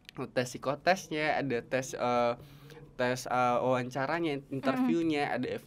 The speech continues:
Speaker 1: G D, terus ada, eh, banyak rangkaian lainnya, Kak, seperti ada motion challenge juga. Kita bahas sebuah isu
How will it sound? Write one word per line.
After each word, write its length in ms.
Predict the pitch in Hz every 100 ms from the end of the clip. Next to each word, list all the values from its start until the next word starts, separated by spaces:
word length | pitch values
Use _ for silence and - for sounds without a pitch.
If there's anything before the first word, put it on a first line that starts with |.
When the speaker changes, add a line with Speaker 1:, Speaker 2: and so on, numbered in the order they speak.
| 127
Speaker 1:
G 240 | 123 170
D, 400 | 160 151 151 147 -
terus 240 | 156 160
ada, 320 | 131 139 147
eh, 400 | - - 131 127
banyak 320 | 131 127 147 143
rangkaian 400 | 139 131 135 139
lainnya, 340 | 131 127 143
Kak, 220 | 139 139 143
seperti 340 | - 117 123
ada 140 | 120
motion 320 | 120 120 127 117
challenge 340 | 110 117 95
juga. 380 | 135 151 139 127
Kita 260 | 123 -
bahas 380 | 135 120 123 135
sebuah 320 | 123 117 117
isu 480 | 87 107 - 156 196